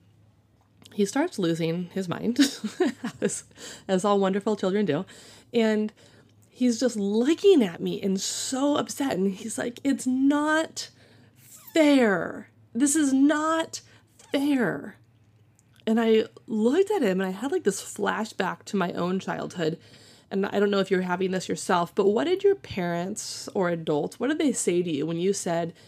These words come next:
"It's not fair"? Did they say, "Life's not fair"? <laughs> Like, I can remember receiving that refrain and feeling like, "That is so unhelpful. Like, so you're just telling me that there's just gonna be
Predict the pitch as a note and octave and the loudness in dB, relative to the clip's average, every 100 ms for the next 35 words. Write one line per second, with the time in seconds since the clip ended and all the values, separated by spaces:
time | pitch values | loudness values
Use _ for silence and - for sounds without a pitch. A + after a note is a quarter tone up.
0 | - _ - A#3+ - A#3 G#3 - - - | -20 _ 4 4 4 2 0 0 -4 -4
1 | - G#3+ - _ _ _ _ _ _ _ | -6 -12 -18 _ _ _ _ _ _ _
2 | _ - - G#3+ A3 A3 A3 A3+ A3+ - | _ -20 -4 2 4 4 2 2 0 -2
3 | - G#3 G3+ A3 G#3 _ _ G3+ E3 F3+ | 0 2 4 0 -2 _ _ 0 2 2
4 | - B3 B3+ D4 F4+ G#4+ - - - C#4 | 0 -2 0 -2 -2 -4 -10 -14 -4 -6
5 | - - F#4+ - _ _ - A3 G#3+ - | -6 -6 -6 -6 _ _ 0 0 0 -6
6 | - - - A#3 E4+ D4+ B3 A#3 A#3 F#3 | -16 -14 0 2 4 4 4 6 4 6
7 | G#3 G3 G3+ F#3+ G#3+ A3+ G3 F#3 G3 F#3 | 6 6 2 2 2 2 2 0 0 0
8 | - E3 F#3 G#3+ G3 F#3 F#3 G3 G3 F#3 | 0 0 2 0 0 -2 -2 0 -2 -4
9 | F3+ G3+ E4 D#4+ - - - D#3+ E3+ G3 | -4 -4 -4 -4 -6 -6 -2 0 0 -2
10 | E3+ D#3+ D#3 - - - G#3 F3+ - - | -4 -4 -6 -6 -12 -8 -6 -6 -8 -4
11 | G#3+ B3+ E4+ - G#3+ G3 B3 G#3+ G3 F#3+ | 0 0 -2 -4 -4 -2 0 0 -2 -2
12 | G#3 - G3 E3+ | -4 -2 -2 -2